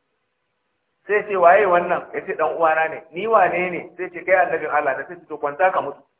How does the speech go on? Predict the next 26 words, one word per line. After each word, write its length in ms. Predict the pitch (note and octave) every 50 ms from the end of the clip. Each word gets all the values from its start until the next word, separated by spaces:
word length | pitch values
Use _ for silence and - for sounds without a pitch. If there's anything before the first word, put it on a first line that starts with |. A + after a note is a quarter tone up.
| _
Sai 80 | _ E3
ya 40 | D3+ -
koma. 280 | - F3 E3+ A#2 G#2 - _ _ _ _ _ _ _ _ _ _ _ _ _ _ _ _ _ _ _ _ _ _ _ _ _ _ _ _ _ _ _ _ _ _ _ _ _ _ _ _ _ _ _ _ _ -
Wannan 500 | B2+ D#3+ G#3+ G#3+ G#3 G3 F3 D#3+ D3+ - -
al'amari 560 | D3+ C#3+ - - E3+ G3 G3 E3 D3 E3 F#3
ne 120 | F#3+ F3 D#3
wanda 200 | D3+ F3 F3+ F3
yake 160 | E3 E3 D#3+
mai 140 | D3 C3 B2+ B2
sauki 280 | D#3 D#3+ D#3 F3+ F#3 D3+
a 80 | B2+ C#3
wurin 180 | C3 C#3 C3
Allah 200 | C3+ C#3 C#3 C3 -
subhanahu 160 | - A#2 -
wa 60 | -
ta'ala. 200 | F#2 F#2+ F#2+ F2+ - - _ _ _ _ _ _ _ _ _ _
"Inna 280 | - E3+ F#3+ G3 F3 D#3
ma 120 | D3+ D#3+ D#3+ D#3+
amruna 380 | F3 F3 F3+ D#3 D3+ D3+ E3+ F3
li 80 | - - -
shay'in 200 | E3+ E3 E3 - -
idza 160 | C3 C3 D#3 F3
aradnahu 560 | F3 C#3+ C#3+ C3+ - - E3 E3+ F#3 E3 D3 -
an 140 | D#3+ F3 E3+
naqula 380 | D3+ C3+ - - F3 F3+ E3+ D3
lahu," 500 | C#3+ C#3 C#3+ D3+ F#3 - - - -